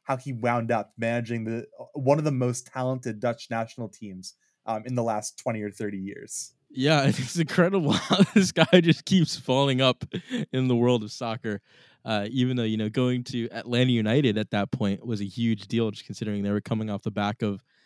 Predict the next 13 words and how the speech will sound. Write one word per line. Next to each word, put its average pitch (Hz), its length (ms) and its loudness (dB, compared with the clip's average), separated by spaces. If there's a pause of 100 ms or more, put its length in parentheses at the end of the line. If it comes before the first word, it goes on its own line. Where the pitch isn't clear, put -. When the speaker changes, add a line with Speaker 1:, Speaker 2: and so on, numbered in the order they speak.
(240)
Speaker 2:
uh, 87 160 -20
winning 110 320 -4
a, 98 60 -8 (120)
a 117 60 -18
championship 110 680 -4 (640)
in, 98 320 0
you 104 120 -4
know, 101 120 0
one 101 140 0
of 98 60 -2
their 101 80 0
first - 540 -6
seasons. 107 640 -4